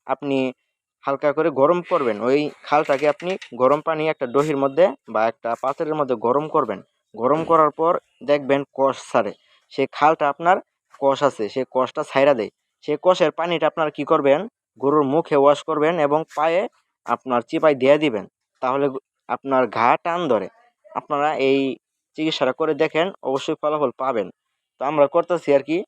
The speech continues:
আর দেখেন আমাদের ম্যাটটা একটু ফলো করেন। দেখেন এখানে কিন্তু পটাশের পানি আপনার এরমভাবে দেওয়া হয়েছে,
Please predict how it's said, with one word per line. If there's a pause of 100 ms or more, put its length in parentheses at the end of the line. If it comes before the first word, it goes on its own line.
(100)
আর
দেখেন (420)
আমাদের
ম্যাটটা
একটু
ফলো
করেন। (420)
দেখেন
এখানে
কিন্তু (100)
পটাশের
পানি (320)
আপনার (400)
এরমভাবে
দেওয়া
হয়েছে,